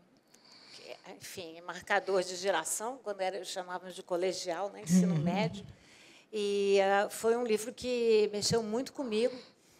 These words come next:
Speaker 1: e que ficava sempre lá na minha cabeceira. Depois eu passei a estudar, a, ao mesmo tempo, a, a questão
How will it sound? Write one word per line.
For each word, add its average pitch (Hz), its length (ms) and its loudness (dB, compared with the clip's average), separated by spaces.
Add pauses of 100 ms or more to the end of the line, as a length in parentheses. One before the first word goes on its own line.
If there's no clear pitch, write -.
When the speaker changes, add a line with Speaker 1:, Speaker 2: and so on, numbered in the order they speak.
(120)
Speaker 1:
e 226 60 -18
que - 120 -6
ficava 240 320 -2
sempre 262 420 -2
lá 233 200 4
na 233 140 -2
minha 233 260 -2
cabeceira. 220 840 -2 (560)
Depois 240 360 4
eu 269 160 6
passei 269 760 2
a 208 80 4
estudar, 208 1000 0
a, 170 840 -6 (100)
ao 196 140 0
mesmo 196 380 0
tempo, 208 640 -4 (320)
a, 170 520 -10
a 190 120 -4
questão 185 880 -6